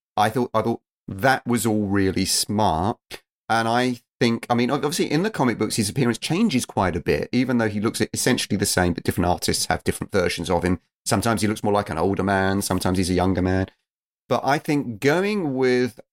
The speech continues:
uh, Sturridge, who is, I would probably say, on the younger end of the spectrum. Um, I don't know how old he is exactly. I haven't looked it up, but, um,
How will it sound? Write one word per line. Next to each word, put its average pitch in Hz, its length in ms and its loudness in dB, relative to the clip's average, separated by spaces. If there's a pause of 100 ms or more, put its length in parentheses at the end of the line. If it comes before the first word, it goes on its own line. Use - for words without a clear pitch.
(120)
uh, 110 500 2
Sturridge, 139 640 0
who 113 160 0
is, 110 300 0
I 101 140 4
would 95 180 -6
probably 90 260 0
say, 95 240 0
on 92 120 2
the 92 60 -2
younger 127 400 0
end 139 200 0
of 123 80 -6
the - 80 -6
spectrum. 147 800 0 (160)
Um, 101 360 0
I 90 60 2
don't 95 120 0
know 101 120 2
how 117 220 2
old 120 160 0
he 123 100 2
is 117 120 0
exactly. 117 360 -2
I 107 60 0
haven't 110 260 2
looked 123 260 -2
it 127 80 2
up, 135 220 0 (140)
but, 113 280 0 (560)
um, 110 600 0